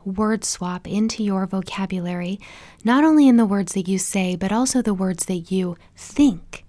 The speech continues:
to yourself <laughs> in your head, you will immediately begin to feel more in control of your actions, more empowered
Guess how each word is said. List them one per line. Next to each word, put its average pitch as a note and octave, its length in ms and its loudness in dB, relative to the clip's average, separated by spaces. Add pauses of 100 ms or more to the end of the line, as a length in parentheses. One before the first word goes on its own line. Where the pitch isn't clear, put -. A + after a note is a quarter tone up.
to - 120 -4
yourself F#3+ 720 -2 (420)
<laughs> - 200 -16
in A#3+ 160 4
your A3+ 140 4
head, F3+ 360 -4 (920)
you A#3 320 2
will A3 500 0
immediately A#3 680 2
begin G3+ 680 -4
to - 180 -6
feel F#3 580 -6 (320)
more A3 400 0
in A3+ 200 0
control F3+ 680 -8 (400)
of F#3 120 -8
your F#3+ 160 -4
actions, F3+ 680 -10 (1120)
more G3+ 280 0
empowered F#3+ 760 -4